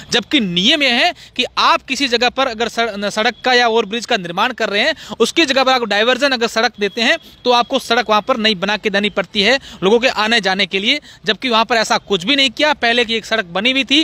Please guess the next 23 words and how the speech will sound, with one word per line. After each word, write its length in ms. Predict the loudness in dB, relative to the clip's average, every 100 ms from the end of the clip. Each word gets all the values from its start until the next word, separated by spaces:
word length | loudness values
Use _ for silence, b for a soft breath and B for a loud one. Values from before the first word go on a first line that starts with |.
| B B -2
वो 100 | 0
भी 120 | 2
नई 180 | 2 2
नहीं 140 | 0
बनी 160 | 0 -2
थी 120 | 0
और 100 | 0
उस 100 | 0 0
पर 180 | 0 -2 B B
ऐसे 260 | -4 0 0
भारी 280 | 2 0 0
वाहन 240 | 0 0
आए 160 | 0 -2
कि 120 | -4
अब 260 | -10 -4 -2
वो 120 | -2
सड़क 260 | -2 -2 -2 -4
पूरी 220 | -2 -2
तरीके 340 | 2 0 2 0
से 160 | 2 0 -4 B B 6
टूट 200 | 6 6
चुकी 240 | -6 -8
है। 120 | -12